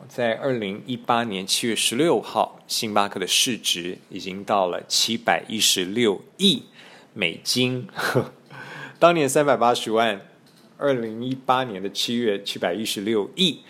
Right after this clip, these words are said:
这个成长了多少倍？大家可以自己算算看。好，所以他是让星巴克改头换面的关键人物。我们来回顾一下当年的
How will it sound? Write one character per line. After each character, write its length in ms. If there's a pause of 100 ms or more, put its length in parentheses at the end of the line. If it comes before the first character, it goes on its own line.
(760)
这 100
个 80
成 220
长 160
了 100
多 100
少 140
倍？ 340
大 140
家 140
可 120
以 100
自 140
己 140
算 260
算 220
看。 240
好， 260 (800)
所 140
以 40
他 120
是 120
让 160
星 220
巴 160
克 400
改 140
头 200
换 240
面 320
的 140
关 260
键 240
人 200
物。 240 (540)
我 60
们 140
来 60
回 160
顾 160
一 60
下 180
当 320
年 200
的 220